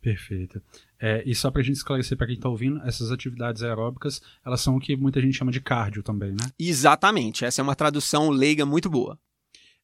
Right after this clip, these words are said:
Speaker 1: A gente tem observado muito também, as, quando a gente discute, é, atividades físicas,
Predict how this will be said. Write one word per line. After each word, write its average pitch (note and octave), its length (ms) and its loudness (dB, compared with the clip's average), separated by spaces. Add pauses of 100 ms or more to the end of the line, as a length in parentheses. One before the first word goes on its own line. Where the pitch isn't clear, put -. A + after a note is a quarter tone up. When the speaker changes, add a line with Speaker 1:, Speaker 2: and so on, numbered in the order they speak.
(200)
Speaker 1:
A C#3 80 -2
gente E3 340 2 (280)
tem D3+ 380 2 (180)
observado A#2 540 0
muito A#2 280 -2
também, A2+ 260 -2
as, G#2+ 160 -4 (160)
quando A#2 260 0
a A2 40 0
gente G#2+ 320 -6
discute, G#2 640 -6 (380)
é, G2+ 300 -6
atividades G#2+ 400 -8
físicas, C3 420 -2